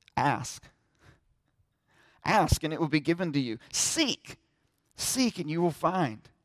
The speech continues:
Knock. Knock, and it will be open to you. For everyone who asks receives.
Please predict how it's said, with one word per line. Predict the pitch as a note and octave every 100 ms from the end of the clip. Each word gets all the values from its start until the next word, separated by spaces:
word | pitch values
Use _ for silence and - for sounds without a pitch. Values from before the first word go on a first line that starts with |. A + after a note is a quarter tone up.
| _ -
Knock. | F3 F#3+ - - - _ _
Knock, | E3+ G#3 F3+ E3+
and | E3
it |
will | D#3+
be | D3+ D#3
open | F3 - E3+
to | C#3+
you. | D3+ D3+
For | - D3+
everyone | D#3 G3 B3 A3+ F#3
who | F3
asks | G2+ C#3 C3+ C3 - - - _
receives. | C#3+ - - E3 D3 A#2 G#2